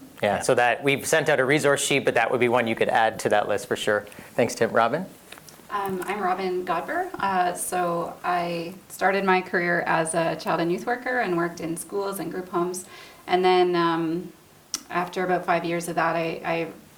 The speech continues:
Speaker 3: I, I work with teenagers, by the way. <laughs> Uh, so after a few years of that, I realized I wanted to go back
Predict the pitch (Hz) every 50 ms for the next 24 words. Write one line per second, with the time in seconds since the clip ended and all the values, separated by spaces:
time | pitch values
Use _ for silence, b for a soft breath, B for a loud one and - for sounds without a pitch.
0 | - 185 175 - - - 180 190 190 196 185 175 - - - - 175 165 151 151
1 | 151 160 165 - - 160 160 165 160 165 180 196 190 - - - 196 202 208 -
2 | 226 - - 220 202 190 190 190 B B B B B B - 196 196 196 220 214
3 | 208 202 202 208 196 190 190 185 180 180 175 170 170 170 165 165 160 160 165 -
4 | - 165 156 160 160 156 - - - 160 151 156 156 151 151 - - -